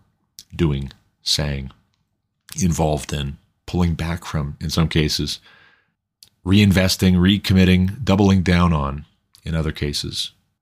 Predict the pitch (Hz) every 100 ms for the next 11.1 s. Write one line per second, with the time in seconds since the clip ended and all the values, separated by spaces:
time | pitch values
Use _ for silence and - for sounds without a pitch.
0 | _ _ 87 73 - 98 98 95 62 67
1 | - - 143 143 87 71 69 _ _ 170
2 | 180 135 117 113 101 87 95 87 90 -
3 | 85 - 85 82 - _ _ _ _ _
4 | _ _ - - 185 214 160 151 147 143
5 | 123 170 165 147 - 127 - 120 113 107
6 | 104 101 87 - - _ _ _ _ _
7 | 90 117 - 117 110 104 - 101 95 -
8 | 107 - 90 85 - - _ _ _ _
9 | 85 87 80 78 82 - _ _ _ _
10 | 95 131 139 127 - 110 92 - 80 73
11 | 80